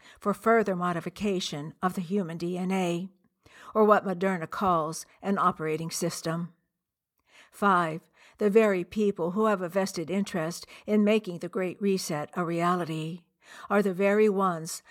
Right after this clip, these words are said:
not only promoting transhumanism, but also demanding that everyone receive the still experimental covid nineteen injections for a virus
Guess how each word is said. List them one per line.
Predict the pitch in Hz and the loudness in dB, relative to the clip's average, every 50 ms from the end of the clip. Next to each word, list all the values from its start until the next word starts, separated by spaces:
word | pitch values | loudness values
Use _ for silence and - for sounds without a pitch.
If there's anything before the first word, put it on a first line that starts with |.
| - - - | -18 -2 2
not | 220 226 226 226 | 4 6 6 6
only | 226 214 208 196 | 6 4 2 0
promoting | - 214 196 190 202 214 220 208 185 170 | -2 -2 -2 2 2 2 2 2 0 -4
transhumanism, | 180 - 196 165 160 170 - - 196 196 185 175 160 160 165 - 151 160 175 170 175 180 - _ _ - - - - | -6 -8 -8 -8 -8 -8 -6 -4 -2 -2 -2 -2 -4 -4 -4 -4 -4 -4 -4 -6 -8 -10 -14 _ _ -20 -20 -14 -4
but | - 208 202 - - | 0 0 2 4 6
also | 220 220 226 220 - 233 | 8 8 8 6 4 2
demanding | 208 190 196 185 190 196 196 190 185 170 165 165 | 2 2 2 0 0 0 0 -2 -2 -4 -6 -6
that | 170 175 - | -6 -6 -2
everyone | - 214 208 214 202 190 190 185 170 | -2 0 2 2 2 2 0 -2 -4
receive | 160 165 175 - - - 214 208 196 170 160 156 156 - - - - - | -6 -8 -8 -8 -4 -2 0 2 2 0 -2 -4 -8 -12 -18 -18 -8 -6
the | 196 | -4
still | 196 - - 240 226 220 - - | -4 0 2 4 4 4 2 -2
experimental | 185 - - - - 202 202 202 196 190 180 175 175 175 | -6 -10 -8 -4 -2 0 0 0 0 -2 -2 -4 -4 -4
covid | - - 202 180 175 170 | -2 0 0 0 0 -4
nineteen | 175 170 175 170 - - - 185 170 | -4 -4 -6 -6 -6 -6 -8 -8 -6
injections | 165 160 156 - 185 180 175 - - - 151 151 147 156 - - - - _ _ _ - - - - | -8 -8 -6 -4 -2 -2 -2 -4 -6 -6 -6 -6 -8 -10 -12 -14 -16 -18 _ _ _ -20 -20 -20 -6
for | - 226 214 - - | 0 0 2 2 0
a | 202 | -2
virus | 185 196 202 196 196 196 175 165 156 170 - - - | -2 2 2 4 4 2 2 0 -2 -6 -8 -10 -14